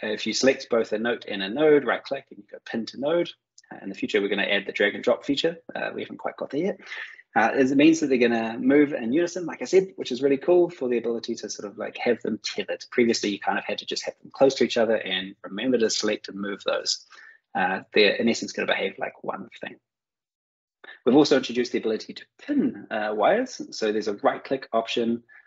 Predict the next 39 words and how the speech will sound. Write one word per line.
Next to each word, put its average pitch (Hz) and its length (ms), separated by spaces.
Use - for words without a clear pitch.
or 113 100
there's 113 140
two 139 160
options 98 320
on 92 80
the 98 60
wire. 92 260
Actually, 117 240
there's 104 200
a 90 40
hover - 400
interaction. - 540
So - 120
if - 80
you 95 80
hover 135 360
over 113 120
a 104 60
wire, 107 380
uh, 95 120
there's 95 140
a 95 40
slight - 400
delay. 92 380
It's - 140
gonna 98 160
give 101 180
you 98 80
the 101 100
option 101 460
to - 160
either 101 500
introduce 101 640
a 101 220
watch 143 280
node 135 300
or 101 140
a 131 100
pin, 254 360